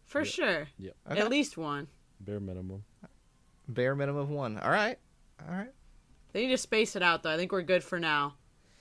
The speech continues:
Speaker 3: That's true. I do think we're good for now.
Speaker 1: Yeah. My
Speaker 2: Yeah.
Speaker 1: binder's a little full of Charizards right now.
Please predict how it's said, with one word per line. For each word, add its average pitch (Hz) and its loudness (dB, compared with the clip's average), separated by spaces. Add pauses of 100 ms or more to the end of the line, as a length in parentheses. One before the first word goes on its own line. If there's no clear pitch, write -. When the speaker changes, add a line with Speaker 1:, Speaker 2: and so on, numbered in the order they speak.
(680)
Speaker 3:
That's - -2
true. 135 6
I 113 4
do 120 2
think 123 0
we're 123 -2
good 107 0
for 110 -2
now. 98 -2 (120)
Speaker 1:
Yeah. 160 -2 (120)
My 135 -6
Speaker 2:
Yeah. 160 -6
Speaker 1:
binder's 185 4
a 185 2
little 180 4
full 185 2
of 170 0
Charizards 151 0
right 147 -2
now. 151 0